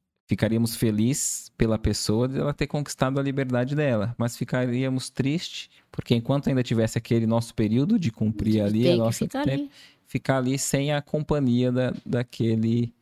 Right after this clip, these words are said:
Speaker 2: Daquela
Speaker 1: daquela
Speaker 2: pessoa.
Speaker 1: pessoa. E fazendo essa analogia espiritual, né? Essa visão espírita, nós somos espíritos livres, presos momentaneamente no corpo físico, né? E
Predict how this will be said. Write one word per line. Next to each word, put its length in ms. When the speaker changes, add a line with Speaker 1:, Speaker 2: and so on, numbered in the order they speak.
Speaker 2:
Daquela 420
Speaker 1:
daquela 320
Speaker 2:
pessoa. 480
Speaker 1:
pessoa. 40
E 80
fazendo 280
essa 140
analogia 440
espiritual, 920
né? 280
Essa 160
visão 340
espírita, 800
nós 200
somos 240
espíritos 540
livres, 340
presos 640
momentaneamente 1300
no 100
corpo 260
físico, 600
né? 280
E 400